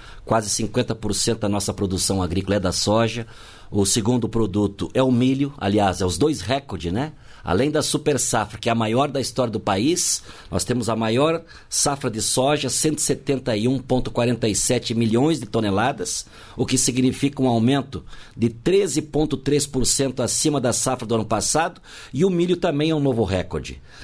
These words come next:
cento e trinta e nove milhões de toneladas, que é um extraordinário aumento de vinte ponto nove por cento comparado com a safra do ano passado. Outro recorde é na produção de algodão, mas as notícias boas não são só essas. Nós aumentamos, depois de treze anos,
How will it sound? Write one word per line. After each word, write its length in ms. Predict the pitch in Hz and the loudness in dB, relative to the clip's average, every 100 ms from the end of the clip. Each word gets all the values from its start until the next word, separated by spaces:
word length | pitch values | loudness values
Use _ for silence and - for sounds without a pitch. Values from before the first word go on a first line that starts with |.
| - | -2
cento 300 | - 180 147 | 0 2 0
e 40 | |
trinta 320 | 147 160 151 | 0 2 2
e 60 | 135 | 2
nove 420 | 135 143 117 113 | 4 4 2 -2
milhões 560 | 117 147 139 165 185 143 | 0 4 4 4 2 0
de 80 | |
toneladas, 560 | 147 131 127 131 151 143 | 0 2 4 2 2 -2
que 120 | - | -2
é 40 | 185 | 0
um 80 | |
extraordinário 800 | 185 - 156 151 147 117 120 139 | 2 2 2 2 2 0 0 2
aumento 300 | 123 113 135 117 | 2 2 0 0
de 100 | 120 | -2
vinte 420 | 95 147 165 117 | 2 0 0 -2
ponto 340 | - - 131 | 0 0 2
nove 220 | 117 120 107 | 2 2 0
por 200 | - 98 | -4 -2
cento 380 | - 120 127 - - - | 2 0 -2 -10 -20 -14
comparado 540 | - 139 131 135 131 - | -2 -2 0 0 0 0
com 120 | 143 | -2
a 60 | 131 | 0
safra 360 | - 135 131 | 0 -2 0
do 140 | 123 127 | 0 0
ano 100 | 123 | 2
passado. 520 | 127 117 95 87 76 | 0 0 0 -2 -2
Outro 300 | 117 139 151 | 0 2 2
recorde 520 | 117 147 147 156 135 - | 2 0 0 -2 -2 0
é 40 | |
na 120 | 135 | 0
produção 440 | 135 139 135 - 139 | 2 0 2 2 2
de 80 | |
algodão, 480 | 139 135 143 101 87 - - - | 2 2 0 2 -2 -4 -16 -6
mas 180 | 127 131 | -2 0
as 120 | 156 | 2
notícias 420 | 156 156 170 160 | 0 0 0 0
boas 220 | 117 170 156 | 2 2 2
não 100 | 147 | 0
são 220 | - 143 | 0 0
só 260 | - 117 | 0 0
essas. 500 | 87 - - - - - - - - - | 0 -2 -8 -8 -8 -14 -20 -20 -12 -2
Nós 180 | 110 | 0
aumentamos, 520 | 135 139 131 147 147 120 | 2 0 0 -2 -2 -2
depois 340 | 135 139 143 | -2 0 2
de 80 | 127 | 0
treze 500 | - 165 190 147 170 | 0 2 2 4 0
anos, 600 | 147 143 160 - - | 0 -2 -4 -6 -8